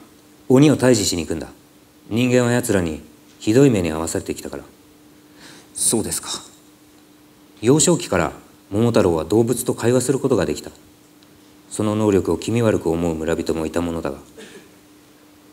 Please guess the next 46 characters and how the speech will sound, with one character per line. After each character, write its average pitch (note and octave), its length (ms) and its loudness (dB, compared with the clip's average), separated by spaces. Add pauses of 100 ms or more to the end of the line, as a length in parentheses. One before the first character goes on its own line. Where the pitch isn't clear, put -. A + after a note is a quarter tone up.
(140)
「そ - 160 0
の E3 100 6
腰 - 300 0
の F#3 100 2
巾 F#3+ 180 4
着 F#3 200 0
の F3+ 100 4
中 F3 180 4
に A2+ 100 2
入 G#2 120 2
っ G#2 40 -2
て - 120 0
い F2+ 40 6
る E2+ 60 -2
の D#2+ 100 0
は C#2+ 280 -4
き G#2 120 -2
び C#3 100 6
だ F#3+ 100 6
ん E3+ 60 6
ご G#2+ 60 2
で D#2+ 80 -2
す - 100 -12
ね。」 F2+ 160 -10 (920)
犬 A#2 200 0
が F#2 100 2
見 F#2+ 160 0
え C3+ 40 4
る D3 100 4
は B2 80 0
ず F#2 100 0
の F2 120 -4
な F#2 120 -2
い E2 40 -2
中 D#2 180 -4
身 D#2+ 100 -4
を C#2 40 -10 (440)
平 A#2 160 0
然 A#2 180 -2
と G#2+ 100 -2
当 F#2+ 80 2
て G2 120 0
て G2+ 80 0
み F2+ 80 -2
せ - 120 -8
た。 - 80 -18